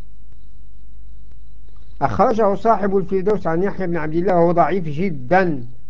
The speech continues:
وضعفه الشيخ الألباني في الضعيفة. حديث آخر: "من ضحى طي-، طيبة، طيبت بها نفسه محتسبا لأضحيته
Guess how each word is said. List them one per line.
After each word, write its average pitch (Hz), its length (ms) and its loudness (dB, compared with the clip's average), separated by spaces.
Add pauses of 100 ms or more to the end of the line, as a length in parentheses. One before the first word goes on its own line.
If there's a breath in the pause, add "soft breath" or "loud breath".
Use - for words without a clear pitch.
(380)
وضعفه 156 460 -2
الشيخ 147 240 -4
الألباني 147 440 0
في 147 100 -4
الضعيفة. 120 560 -2 (2500)
حديث 208 260 0
آخر: 185 400 4
"من 175 280 4
ضحى 185 400 2
طي-، 226 380 0 (200)
طيبة، 190 580 0 (120)
طيبت 220 460 0
بها 175 280 2
نفسه 196 420 -2 (480 soft breath)
محتسبا 175 500 0
لأضحيته 165 760 -2